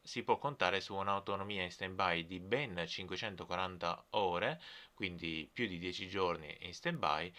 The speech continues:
e un'autonomia invece in conversazione di, eh, cinquantaquattro ore. Il Power Armor quattordici,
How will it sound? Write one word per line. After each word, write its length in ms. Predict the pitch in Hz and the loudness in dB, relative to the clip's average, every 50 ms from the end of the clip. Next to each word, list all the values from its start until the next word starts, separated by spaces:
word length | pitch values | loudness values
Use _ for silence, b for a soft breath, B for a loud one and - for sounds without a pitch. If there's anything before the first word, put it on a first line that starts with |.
| B B B B B _ - | B B B B B _ -2
e 280 | 143 139 107 - - - _ - | 0 2 2 0 0 -6 _ -12
un'autonomia 680 | - 123 120 110 101 98 - 110 107 110 113 104 90 90 | -8 -6 -2 0 0 0 0 -2 -2 -2 -2 -2 -2 -2
invece 300 | 92 92 101 90 85 78 | 0 0 -2 -2 -2 -4
in 100 | 82 85 | -6 -6
conversazione 800 | - 120 123 151 160 - 170 143 - - 90 85 87 90 87 | -8 -4 -2 -4 -2 -2 -6 -6 -4 -2 -2 0 0 0 -2
di, 280 | 85 92 87 87 87 - _ _ - | -2 -2 -4 -4 -4 -6 _ _ -10
eh, 460 | 95 95 90 87 87 85 85 85 82 | -8 -6 -4 -4 -4 -4 -6 -6 -6
cinquantaquattro 680 | - - - 107 107 110 110 120 - 87 82 - - 80 | -6 -8 -4 -4 -2 -2 0 0 0 0 -2 -2 -2 -2
ore. 340 | 76 73 71 71 73 73 - - _ _ _ _ _ _ _ _ _ _ _ _ _ _ _ _ _ _ _ _ - - _ _ _ | -2 -2 -2 -4 -6 -6 -8 -14 _ _ _ _ _ _ _ _ _ _ _ _ _ _ _ _ _ _ _ _ -20 -20 _ _ _
Il 100 | - 123 | 2 4
Power 480 | 117 - 196 190 143 113 104 101 107 - | 10 10 12 12 12 12 10 10 6 6
Armor 460 | - 127 123 123 113 101 101 95 - - | 6 6 6 6 6 6 4 4 4 4
quattordici, 840 | - 104 98 - - 104 87 87 82 82 104 110 117 139 151 - | 4 2 2 4 2 2 4 4 2 4 2 4 4 2 0 0